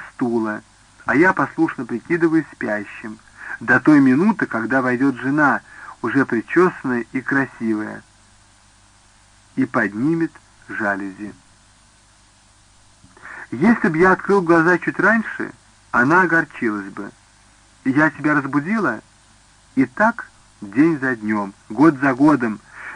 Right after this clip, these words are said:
всё это вместе называется «мой порядок», но сотворила его она и зорко следит за его исполнением. Она госпожа в доме,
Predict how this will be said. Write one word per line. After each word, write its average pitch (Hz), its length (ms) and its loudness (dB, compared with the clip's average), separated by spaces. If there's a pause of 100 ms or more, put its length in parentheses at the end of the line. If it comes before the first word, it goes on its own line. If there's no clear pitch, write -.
(140)
всё 160 160 6
это 160 240 6
вместе 160 420 4
называется 143 960 2 (120)
«мой 127 380 4
порядок», 131 640 2 (420)
но 143 280 6
сотворила 156 580 4
его 160 400 6
она 156 420 4 (240)
и 131 100 4
зорко 151 480 4
следит 147 480 0 (240)
за 113 180 -4
его 127 360 4
исполнением. 107 1000 -4 (1600)
Она 143 340 4
госпожа 185 560 2
в 175 80 -4
доме, 123 500 2